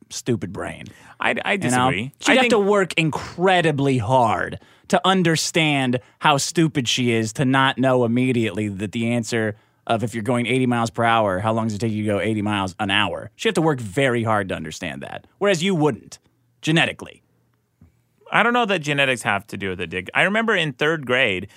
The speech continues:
Speaker 2: I hated reading books. And that was a turning point,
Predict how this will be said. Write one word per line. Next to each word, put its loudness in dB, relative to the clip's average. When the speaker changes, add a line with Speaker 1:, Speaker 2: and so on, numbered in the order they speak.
Speaker 2:
I 4
hated 0
reading -2
books. -6
And 0
that 0
was -2
a -10
turning -2
point, -8